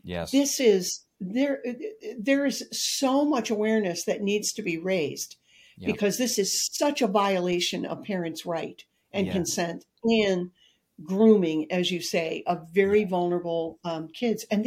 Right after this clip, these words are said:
Speaker 2: these are our kids. And,
Speaker 1: Yeah.
Speaker 2: and, you know, talk about moral courage and leadership.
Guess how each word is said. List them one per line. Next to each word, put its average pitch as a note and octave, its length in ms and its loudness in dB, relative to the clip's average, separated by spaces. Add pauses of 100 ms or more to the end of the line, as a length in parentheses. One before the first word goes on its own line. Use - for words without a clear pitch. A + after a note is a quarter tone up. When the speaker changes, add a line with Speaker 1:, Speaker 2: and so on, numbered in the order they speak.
Speaker 2:
these C4+ 180 2
are D4 80 -2
our A#3 120 0
kids. C#4+ 440 0 (320)
And, A3 140 6
Speaker 1:
Yeah. A3 140 4
Speaker 2:
and, A3+ 200 2
you A#3 80 6
know, G#3 220 6
talk A#3+ 300 0
about A#3 240 2
moral A3 280 6
courage A#3 560 2
and F3+ 200 0
leadership. G3 680 -2